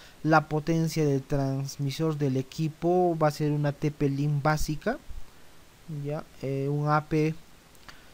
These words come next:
sería de menos de un vatio, de seiscientos treinta milivatios vamos a poner, cero punto seiscientos treinta. Eso los,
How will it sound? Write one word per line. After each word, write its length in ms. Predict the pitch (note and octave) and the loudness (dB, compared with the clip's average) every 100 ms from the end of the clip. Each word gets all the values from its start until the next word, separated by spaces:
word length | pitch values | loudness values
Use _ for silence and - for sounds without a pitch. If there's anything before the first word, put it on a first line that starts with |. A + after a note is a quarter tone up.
| - - | -20 -8
sería 840 | F3+ F3 E3+ D#3+ D#3+ E3 E3 E3 | -2 0 4 4 6 4 4 2
de 840 | D3+ C#3+ C#3+ C#3 C#3 C3+ C3+ C3+ C#3 | 2 4 4 4 4 4 4 2 2
menos 360 | E3 D#3+ D#3 | 4 4 4
de 100 | D3+ | 4
un 180 | D3+ D#3+ | 4 4
vatio, 480 | D#3 D#3+ - F#3 C4+ - | 4 4 2 -2 -2 -4
de 80 | C#3+ | -2
seiscientos 760 | D3 D3 - D#3 D3+ D3 - | 0 0 0 -2 -2 -4 -4
treinta 380 | - D#3 D#3 D3 | -2 -2 0 -2
milivatios 600 | C#3 B2+ B2+ C#3+ C#3 C#3 | -4 -4 -2 -2 -2 -4
vamos 240 | C#3 C#3 | -4 -4
a 40 | B2+ | -8
poner, 380 | - B2+ D#3 F#3 | -8 -8 -8 -6
cero 320 | D#3+ C#3+ C#3+ - | -4 -2 -4 -6
punto 560 | C#3+ D3 D3 D3 D3 D3 - - - - - - - | -6 -4 -6 -4 -6 -6 -14 -20 -20 -20 -20 -20 -20
seiscientos 800 | - - C3+ - C#3 C#3+ B2+ C#3 - | -12 -10 -10 -8 -8 -8 -8 -12 -10
treinta. 680 | C3 C#3 C#3+ D3 - C#3+ E3+ - - - - - - - - - - - - - - - - - - - - - - - - - - - - - - - - - - - | -8 -6 -6 -6 -8 -8 -8 -14 -20 -20 -20 -20 -20 -20 -20 -20 -20 -20 -20 -20 -20 -20 -20 -20 -20 -20 -20 -20 -20 -20 -20 -20 -20 -20 -20 -20 -20 -20 -20 -20 -20 -8
Eso 220 | F3 E3 | 0 4
los, 240 | D#3 D3 | 4 4